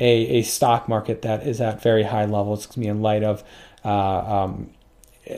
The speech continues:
unemployment that's very low, inflation that's <laughs> not all that low. I mean, don't get me started on inflation and, and their inflation targeting, but all things considered, things are not that bad right now. At least that's what the da-, data shows.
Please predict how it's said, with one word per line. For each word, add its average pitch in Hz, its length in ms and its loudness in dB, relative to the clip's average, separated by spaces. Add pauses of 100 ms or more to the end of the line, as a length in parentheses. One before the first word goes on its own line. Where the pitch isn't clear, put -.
(280)
unemployment 120 640 2
that's 113 180 -2
very 113 240 2
low, 110 420 6
inflation 117 600 -2
that's 104 380 -4
<laughs> - 0 -
not 151 300 4
all 135 280 6
that 120 280 6
low. 110 200 0
I 120 80 2
mean, 117 200 -4
don't 127 140 2
get 123 100 -8
me 110 60 -2
started 104 300 -2
on 101 100 -6
inflation 107 540 -6
and, 117 140 -10
and 113 200 -10
their 101 240 -8 (120)
inflation 117 520 -4
targeting, 147 360 2
but - 280 4 (440)
all 175 160 12
things 220 240 10
considered, 165 400 8
things 160 200 6
are 151 100 10
not 135 420 6
that 131 300 4
bad 123 260 4
right 117 200 2
now. 101 340 -6 (1900)
At 160 120 8
least 160 160 10
that's 135 180 8
what 123 100 0
the 117 60 -2
da-, 101 260 2
data 101 240 0
shows. - 500 -10